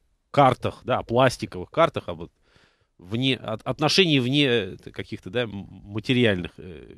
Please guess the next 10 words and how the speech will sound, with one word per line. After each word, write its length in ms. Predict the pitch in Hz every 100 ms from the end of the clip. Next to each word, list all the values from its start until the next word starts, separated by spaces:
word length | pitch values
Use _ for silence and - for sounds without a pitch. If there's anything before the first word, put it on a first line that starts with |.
| 50 -
денег, 340 | 98 165 165 117
наличных 460 | 101 101 101 87
денег. 200 | 120 135 _ _ _ _ _ _ _ _ _ _
Есть 180 | 143 208
такая, 420 | 170 - 160 139 -
э, 180 | 120 117
я 120 | 120
так 160 | 113 -
понимаю, 480 | 113 120 113 104 - 117
достаточно 560 | - 104 - 110 107 98